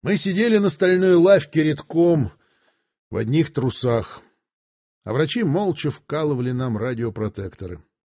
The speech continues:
Одна ампула, вторая. Ну, это быстро. Но третью полагалось вводить медленно.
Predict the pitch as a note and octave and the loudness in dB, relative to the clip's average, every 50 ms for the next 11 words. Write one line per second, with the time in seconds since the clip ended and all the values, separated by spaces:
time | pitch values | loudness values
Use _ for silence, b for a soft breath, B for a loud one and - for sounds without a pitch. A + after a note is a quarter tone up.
0 | _ _ _ _ _ _ _ _ _ _ _ - - D#2+ D2+ E2+ G#2+ D3 F3 F3 | _ _ _ _ _ _ _ _ _ _ _ -14 -12 -12 -10 -6 -4 -2 0 0
1 | E3+ E3 D#3+ C#3+ D3+ D#3 C#3+ C#3+ C#3 - _ _ _ _ _ _ _ _ _ _ | 0 0 -2 -4 -4 -6 -4 -4 -6 -8 _ _ _ _ _ _ _ _ _ _
2 | _ _ _ _ _ _ - - F2+ F#2+ A2 B2 C3+ C3+ C3+ B2+ A#2+ G2+ - _ | _ _ _ _ _ _ -12 -10 -8 -6 -4 -2 -2 0 -2 -2 -4 -6 -10 _
3 | _ _ _ _ _ _ _ _ _ _ _ _ _ _ _ _ - D#3+ F3+ F3 | _ _ _ _ _ _ _ _ _ _ _ _ _ _ _ _ -12 -10 -8 -6
4 | D3 C#3+ F3 - - - F#2 E2+ _ _ _ _ _ _ _ _ _ _ _ _ | -2 -2 -2 -2 -2 -6 -14 -16 _ _ _ _ _ _ _ _ _ _ _ _
5 | _ _ _ _ _ _ _ _ _ - G#2 A2 - F3 A3+ A#3+ F#3 D3 G3 D3+ | _ _ _ _ _ _ _ _ _ -10 -10 -4 2 2 4 4 4 2 0 0
6 | E3+ D#3+ D#3+ D3 C3 D#3+ F#3 F3+ F3 C3+ - - B2 A2 G#2+ G#2+ B2 C3+ B2+ A#2 | 0 0 0 0 2 2 4 4 4 2 2 -2 -8 -8 -6 -2 -2 -2 -2 -2
7 | C#3+ D3 C#3+ - A#2+ C3 B2+ C3 C3+ C#3 C3+ B2+ G#2+ G2 G2+ G2 F#2+ F#2 F2 E2+ | -4 -4 -4 -4 -2 -2 0 0 0 0 -2 -4 -4 -6 -8 -10 -8 -10 -10 -10
8 | E2+ D2 | -12 -14